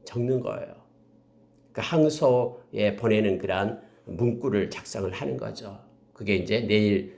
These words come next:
새벽에 있을, 어, 이십육 장에서 이루어지고 있고요.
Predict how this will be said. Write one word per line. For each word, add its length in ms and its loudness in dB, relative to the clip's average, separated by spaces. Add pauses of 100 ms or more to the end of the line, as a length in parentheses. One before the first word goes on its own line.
새벽에 420 -2
있을, 640 -8 (160)
어, 220 -12 (100)
이십육 760 -4
장에서 800 -4 (220)
이루어지고 500 0
있고요. 640 -8